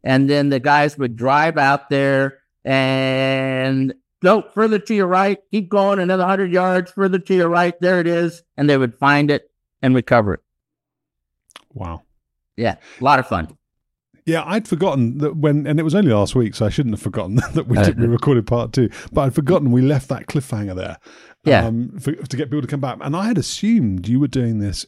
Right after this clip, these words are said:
Speaker 2: in a Strike Eagle, where you would just put the Pipper on,
Speaker 1: Uh,
Speaker 2: on
Speaker 1: well,
Speaker 2: the target
Speaker 1: the
Speaker 2: and,
Speaker 1: Strike
Speaker 2: and
Speaker 1: Eagle,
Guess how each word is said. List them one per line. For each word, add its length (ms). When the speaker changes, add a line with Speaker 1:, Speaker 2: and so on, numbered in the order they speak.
Speaker 2:
in 640
a 180
Strike 520
Eagle, 200
where 220
you 240
would 120
just 180
put 140
the 80
Pipper 380
on, 100
Speaker 1:
Uh, 260
Speaker 2:
on 60
Speaker 1:
well, 160
Speaker 2:
the 60
target 400
Speaker 1:
the 60
Speaker 2:
and, 80
Speaker 1:
Strike 360
Speaker 2:
and 80
Speaker 1:
Eagle, 480